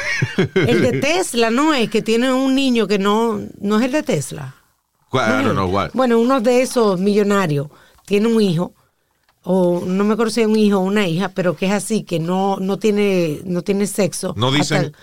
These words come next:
Speaker 2: ajá, hasta que él decida o ella decida lo que es.
Speaker 1: O sea, no han dicho si es niño o niña.
Speaker 2: Correcto.
Speaker 1: Hasta que el baby decida, eh, you
Speaker 2: Yeah.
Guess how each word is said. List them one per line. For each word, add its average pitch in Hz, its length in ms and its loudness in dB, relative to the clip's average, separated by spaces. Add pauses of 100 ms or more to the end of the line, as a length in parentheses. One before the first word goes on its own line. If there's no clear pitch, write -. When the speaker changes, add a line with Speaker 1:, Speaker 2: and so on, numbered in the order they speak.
(220)
Speaker 2:
ajá, 170 420 -2
hasta 170 220 -4
que 175 140 -2
él 175 100 -2
decida 180 460 0
o 165 100 0
ella 175 160 2
decida 170 360 -2
lo 170 140 -4
que 147 120 -10
es. - 180 -12
Speaker 1:
O - 20 -8
sea, 131 160 0
no 131 120 2
han 139 120 2
dicho 151 300 2
si 131 160 0
es 131 80 0
niño 147 300 2
o - 20 2
niña. 107 380 0
Speaker 2:
Correcto. 175 640 -4
Speaker 1:
Hasta 104 300 -4
que 98 120 0
el 95 100 0
baby 110 320 2
decida, 104 420 0
eh, 80 360 -4
you 175 80 2
Speaker 2:
Yeah. 147 100 0